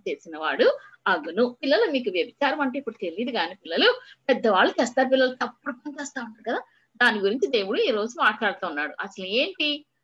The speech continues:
చూద్దామా? ఇక్కడ చూడండి, కొంతమంది ఎట్లా ఉన్నారు, సరిగ్గా చూడండి వాళ్ళని. ఇక్కడ ఇద్దరు ఉన్నారు, friends ఇద్దరు ఉన్నారు.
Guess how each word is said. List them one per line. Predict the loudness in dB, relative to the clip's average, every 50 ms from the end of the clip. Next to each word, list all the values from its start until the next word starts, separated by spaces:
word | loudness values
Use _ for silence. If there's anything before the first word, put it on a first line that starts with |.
| _ _ _ _
చూద్దామా? | _ -4 -4 -2 2 4 6 6 6 4 2 -6 -16 _ -4 -4
ఇక్కడ | -4 2 2 2 4 6
చూడండి, | 6 6 6 4 4 2
కొంతమంది | 2 2 4 4 4 2 4 2 2
ఎట్లా | 2 2 4 6 6 6
ఉన్నారు, | 6 4 2 2 2 0
సరిగ్గా | 0 0 0 0 -2 -2 -2 0 2 4
చూడండి | 4 4 4 4
వాళ్ళని. | 6 6 6 4 4 0 -2 -6 _ _ _ _ _ _ _ -10
ఇక్కడ | -10 -6 -2 0
ఇద్దరు | 0 0 4 4 4 4
ఉన్నారు, | 6 6 6 6 6 4 2
friends | 0 0 0 0 0 -2 -6
ఇద్దరు | -6 -2 -2 -2
ఉన్నారు. | 0 0 0 0 0 -2 -4